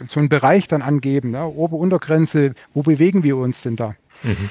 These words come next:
Speaker 1: Und vor allem, wie entwickelt sich das über die Zeit? Und das ist generell, also für mich ein Werkzeug, da Transparenz zu schaffen und dann auch dem P O einen, einen Tipp zu geben, hey, wir,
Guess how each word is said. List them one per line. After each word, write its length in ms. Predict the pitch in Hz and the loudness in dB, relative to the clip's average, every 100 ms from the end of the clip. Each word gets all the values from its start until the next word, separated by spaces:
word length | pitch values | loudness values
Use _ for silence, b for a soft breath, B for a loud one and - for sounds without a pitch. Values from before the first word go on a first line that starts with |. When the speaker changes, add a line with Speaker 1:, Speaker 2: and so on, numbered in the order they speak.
| - - | -10 -8
Speaker 1:
Und 140 | 139 | -2
vor 100 | 135 | 2
allem, 240 | 147 185 | 2 2
wie 80 | 170 | 2
entwickelt 340 | 147 147 185 - | 0 2 0 -2
sich 200 | 156 - | -2 -4
das 160 | - | -6
über 160 | 156 135 | -6 -4
die 100 | 131 | -4
Zeit? 420 | - 160 160 - B B B B - | -2 -2 -2 -4 B B B B -8
Und 100 | 135 | -6
das 140 | - | -4
ist 240 | 170 - - _ - 151 | -6 -8 -16 _ -20 -4
generell, 420 | 143 131 135 180 | -2 2 2 2
also 320 | 139 139 113 104 _ _ _ _ _ - | 0 -2 -2 -6 _ _ _ _ _ -4
für 80 | 139 | 0
mich 160 | 156 | 2
ein 100 | 175 | 2
Werkzeug, 520 | 185 180 - 170 170 - - | 2 -2 0 -2 -2 -4 -4
da 140 | 147 | -4
Transparenz 560 | - 165 - 151 170 - | 0 -2 0 -2 0 -2
zu 100 | 160 | -4
schaffen 400 | 156 156 156 135 | -2 -2 -4 -4
und 80 | |
dann 140 | 139 147 | -2 -2
auch 160 | 143 - 131 - | -6 -8 -20 -2
dem 140 | 135 | -2
P 100 | 127 | 0
O 200 | 135 165 | 0 2
einen, 140 | 190 143 | 2 0
einen 120 | 123 | -4
Tipp 140 | - - | -6 -6
zu 160 | 175 | -2
geben, 260 | 151 143 123 | 0 0 0
hey, 300 | 143 165 - _ _ _ _ | -2 -2 -8 _ _ _ _
wir, 140 | 143 | -8